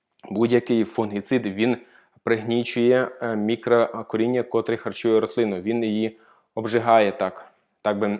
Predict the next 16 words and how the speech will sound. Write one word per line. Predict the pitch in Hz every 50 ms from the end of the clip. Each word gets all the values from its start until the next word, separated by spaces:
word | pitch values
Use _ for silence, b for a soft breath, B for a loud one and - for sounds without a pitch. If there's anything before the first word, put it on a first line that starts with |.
| - -
е, | 113 104 101 101 101 104 104 -
мовити. | 113 113 113 107 98 98 - - 95 - b b b b b b b b b _ _ 104
Е, | 110 110 110 107 104 98
він | 98 117 135 147 127
буде | 123 117 113
добрий, | 110 113 117 131 143 139 123
цей, | 98 - - 113 113 110 113
ці | 110 - - 120 117
ф-, | 107 - - _ _ -
е, | 117 110 104
фунгіциди, | - - 110 101 - - 131 117
коли | - - 107 107 123
у | 127
вас | 123 120 123 -
є | 113 107
хвороба. | - - 113 113 113 107 - 80 -